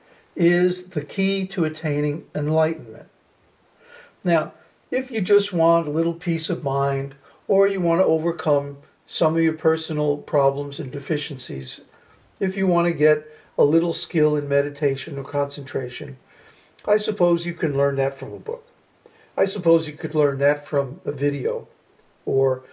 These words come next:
uh, just going to a meditation retreat or something like that. But you can do that your whole life and never really arrive anywhere. I think I mentioned some time ago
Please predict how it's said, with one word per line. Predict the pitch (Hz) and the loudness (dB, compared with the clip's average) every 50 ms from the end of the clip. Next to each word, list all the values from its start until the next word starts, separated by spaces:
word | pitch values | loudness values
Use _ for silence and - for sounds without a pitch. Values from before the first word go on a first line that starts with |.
| - - - _ _ - | -20 -20 -20 _ _ -8
uh, | - 147 143 135 127 120 - - - _ _ _ _ _ _ _ _ - - _ _ - | -4 -2 0 0 -2 -2 -6 -10 -20 _ _ _ _ _ _ _ _ -20 -20 _ _ -8
just | - - - - | -6 -6 0 4
going | 165 156 156 151 147 139 | 6 6 6 6 4 0
to | - 160 143 | 0 0 2
a | 135 | 2
meditation | 135 139 135 135 131 - 160 147 143 143 - - 139 | 2 2 0 -2 -2 0 0 0 0 -2 -6 -12 -10
retreat | 131 127 123 - - 147 135 135 143 | -10 -10 -10 -8 -6 -6 -6 -6 -6
or | 139 - | -10 -10
something | - - - 139 - - - - | -10 -12 -14 -12 -12 -14 -14 -12
like | - - - - | -14 -16 -14 -10
that. | - - - - - _ _ _ _ _ _ _ _ _ _ _ _ _ _ _ _ _ _ _ - _ _ - - - - - - - _ _ _ | -10 -10 -10 -10 -16 _ _ _ _ _ _ _ _ _ _ _ _ _ _ _ _ _ _ _ -20 _ _ -20 -20 -20 -20 -20 -20 -20 _ _ _
But | - 175 165 | -2 -2 0
you | 175 220 247 | -2 -4 -2
can | - 226 190 165 | 0 0 0 2
do | 160 175 170 | 2 2 4
that | 160 160 160 - 165 | 6 6 4 4 0
your | 156 139 | -4 -2
whole | 123 147 151 143 135 131 | 2 6 6 6 6 6
life | 139 156 175 175 - - | 4 4 4 2 2 -2
and | 156 131 131 | -6 -4 -2
never | 143 151 151 147 143 | 0 0 0 0 -2
really | 127 131 147 147 143 131 | -2 -2 -4 -2 -2 -4
arrive | 123 117 113 120 127 139 139 143 135 - | -4 -4 -4 -2 -2 0 0 -2 -4 -6
anywhere. | 110 - 101 95 - - - - - - - _ _ - _ _ _ _ _ _ _ _ _ _ _ _ _ _ _ _ _ _ _ - | -12 -18 -18 -20 -18 -18 -18 -18 -18 -20 -20 _ _ -20 _ _ _ _ _ _ _ _ _ _ _ _ _ _ _ _ _ _ _ -8
I | - 151 | -6 -4
think | 143 - 175 165 - | -2 -2 -2 0 0
I | 160 156 | 0 0
mentioned | 151 147 151 160 160 - - 165 147 131 127 _ _ _ | 0 0 -2 -2 -2 -4 -6 -6 -6 -8 -12 _ _ _
some | - - - 151 143 | -8 -4 -4 -4 -4
time | 139 - 151 151 156 156 | -2 -2 -2 -2 0 0
ago | 151 139 131 135 131 131 131 - | -2 0 2 2 2 2 0 -6